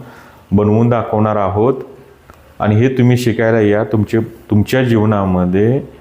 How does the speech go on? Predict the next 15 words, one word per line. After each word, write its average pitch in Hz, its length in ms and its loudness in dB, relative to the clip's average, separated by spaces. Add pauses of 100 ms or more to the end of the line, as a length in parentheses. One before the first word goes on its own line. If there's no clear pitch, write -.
(460)
नवीन 110 600 2 (1500)
पहाट 117 340 0
निर्माण 104 340 2
होणार 92 300 0
आहे 107 200 0
आणि 101 260 0 (120)
तुमचंच 107 680 0
भविष्य, 104 480 0
तसं 95 380 -4
तुझ्या 107 140 0
मुलाबाळांचं 104 760 0
भविष्य 95 500 0 (600)
हे 107 80 2
सुधारणार 110 540 0
आहे, 95 180 -2